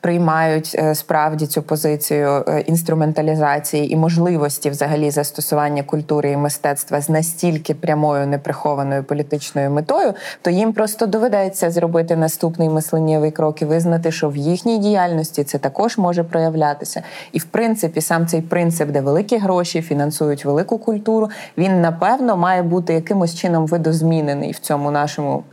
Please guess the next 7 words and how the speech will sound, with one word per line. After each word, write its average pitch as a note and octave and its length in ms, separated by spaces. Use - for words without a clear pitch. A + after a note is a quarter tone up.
світлому D#3 400
майбутньому, D3 680
до D#3 120
якого D3 360
там D3 200
рухається D#3 560
світ. C#4 380